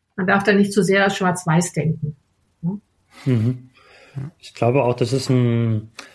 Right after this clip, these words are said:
Speaker 2: Trend, der gerade bei jüngeren, äh, Generationen, ähm, zunimmt oder ne, also die, andersrum gesagt, ähm, jüngeren Leuten ist es, glaube ich, auch sehr wichtig, dass ihre Arbeit einen Sinn, sinnvolle, eine Sinnhaftigkeit
Speaker 1: Ja.
Speaker 2: hat,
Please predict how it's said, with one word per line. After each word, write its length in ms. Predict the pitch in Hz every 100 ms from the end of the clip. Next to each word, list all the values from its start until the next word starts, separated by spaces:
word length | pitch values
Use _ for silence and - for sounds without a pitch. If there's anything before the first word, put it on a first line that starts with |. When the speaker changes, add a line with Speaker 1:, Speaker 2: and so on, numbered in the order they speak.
| - _ _ _
Speaker 2:
Trend, 460 | - 127 147 147 135
der 80 |
gerade 240 | 117 131 -
bei 100 | 117
jüngeren, 720 | 120 143 139 120 120 117 110 - - -
äh, 200 | 139 110 113 - _ -
Generationen, 1500 | 147 143 131 117 127 123 127 - 151 156 143 131 127 123 127 - 139 139 -
ähm, 500 | 120 117 107 107 104 - - _ _
zunimmt 440 | - 160 156 120 120
oder 180 | 117 117
ne, 200 | 120 120
also 200 | 123 113
die, 420 | 127 120 113 - _ _ _ _ _ -
andersrum 320 | 127 117 123
gesagt, 400 | 117 113 113 113
ähm, 320 | 117 107 101 98 _ _ _ _ _ _ _ _
jüngeren 480 | 135 131 156 139 131
Leuten 240 | 127 139
ist 120 | 127 120
es, 60 |
glaube 160 | 131 127
ich, 80 | 120
auch 60 |
sehr 180 | - 113
wichtig, 240 | 120 131
dass 180 | 110 110
ihre 140 | 113 113
Arbeit 320 | 117 110 113
einen 120 | 104
Sinn, 280 | 113 120 113
sinnvolle, 440 | - 123 123 113
eine 120 | 107
Sinnhaftigkeit 640 | 104 120 110 113 113 170 156
Speaker 1:
Ja. 80 | 151
Speaker 2:
hat, 220 | -